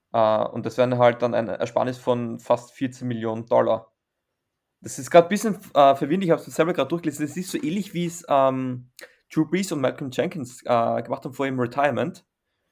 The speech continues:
Das ist so, so jetzt wirklich, jetzt geht's wirklich ins Cheaten rein. Ich muss ehrlich sagen, ich bin da noch nicht dazu gekommen, mir da solche Szenarien vorzustellen, einfach weil ich noch auch selber frustriert und traurig bin und weil ich noch einfach hoffe, dass man sich da auf einen, auf einen Paycut einigen könnte, der,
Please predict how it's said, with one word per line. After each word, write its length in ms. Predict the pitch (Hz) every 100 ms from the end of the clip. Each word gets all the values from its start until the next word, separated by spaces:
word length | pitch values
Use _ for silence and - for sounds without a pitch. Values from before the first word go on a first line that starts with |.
| _ _ _
Das 120 | - 123
ist 60 |
so, 160 | 151 139
so 180 | 127 156
jetzt 280 | 151 -
wirklich, 400 | 131 151 165 - _ _ -
jetzt 220 | 156 -
geht's 200 | 147 -
wirklich 220 | 165 -
ins 220 | 131 123
Cheaten 260 | - 151 147
rein. 420 | 120 151 - -
Ich 160 | - 156
muss 120 | 151
ehrlich 180 | - 165
sagen, 180 | 165 160
ich 280 | - - _ _ _ _
bin 160 | 175 185
da 80 |
noch 180 | 160 156
nicht 200 | 160 - -
dazu 280 | 151 156
gekommen, 300 | 165 135 135
mir 120 | 135 127
da 340 | 123 131 131 - - _
solche 440 | - 131 135 131
Szenarien 480 | - 127 110 135 131
vorzustellen, 420 | 131 139 131 131
einfach 200 | - 127
weil 100 | 127
ich 80 | 127
noch 220 | 131 127 -
auch 160 | - -
selber 420 | - 131 135 - - _
frustriert 380 | _ 131 - 165
und 120 | 156
traurig 320 | - 110 147 -
bin 300 | 165 165 _ _ _ _ _ _ _ _
und 60 | 127
weil 120 | 123
ich 60 | 139
noch 80 | 135
einfach 240 | 123 143
hoffe, 200 | 131 135
dass 140 | 123
man 100 | 131
sich 160 | 123 127
da 120 | 131
auf 500 | 117 120 117 - 120
einen, 540 | - 120 120 120 120 -
auf 200 | - -
einen 320 | 117 117 120
Paycut 480 | 127 131 127 120 -
einigen 240 | 120 127
könnte, 240 | 123 117 113
der, 520 | 113 113 113 113 -